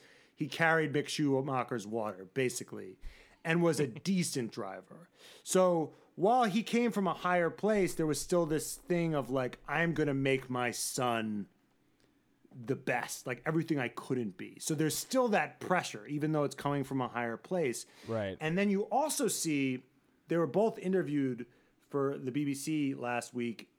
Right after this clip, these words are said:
Speaker 1: and it was interesting. <laughs> What was really funny is when Lewis had a really great, when Lewis had a great result in the qualifying, Lewis said, you know, you know, "What do you attributed that to?" He goes, "Well, I spent more time in the sim this week.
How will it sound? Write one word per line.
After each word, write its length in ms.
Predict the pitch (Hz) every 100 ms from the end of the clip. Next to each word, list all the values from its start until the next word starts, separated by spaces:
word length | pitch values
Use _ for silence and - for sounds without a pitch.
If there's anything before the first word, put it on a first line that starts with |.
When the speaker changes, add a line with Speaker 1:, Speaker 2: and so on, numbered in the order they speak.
| -
Speaker 1:
and 180 | 143 135
it 60 | 131
was 160 | 135
interesting. 640 | 185 185 180 165 143 131 131
<laughs> 60 | -
What 180 | 202 185
was 340 | 165 175 -
really 160 | 226 196
funny 240 | 185 170
is 100 | 147
when 140 | 131 127
Lewis 220 | 147 143
had 100 | 135
a 60 | 123
really 220 | 131 123
great, 300 | 127 117 123 _ _ -
when 120 | 135 139
Lewis 160 | 143
had 80 | 139
a 40 |
great 160 | 123 123
result 460 | 117 120 117 - - _ - - - _ _ _ _ -
in 180 | 123 117
the 60 |
qualifying, 840 | 110 190 202 - 139 123 117 113 113 - _ _
Lewis 320 | 135 160 160 -
said, 480 | 147 131 120 107 - _ _ _ -
you 100 | 143
know, 440 | 147 135 127 127 - _
you 100 | 165
know, 80 | 143
"What 100 | 147
do 60 | 147
you 60 |
attributed 400 | 135 196 180 147
that 160 | 127 117
to?" 80 | 131
He 80 |
goes, 160 | 123 127
"Well, 140 | 233 254
I 60 |
spent 220 | 226 208 180
more 160 | 156
time 240 | 147 143 131
in 80 |
the 60 | 117
sim 500 | - - 135 123 110
this 220 | 98 -
week. 140 | 107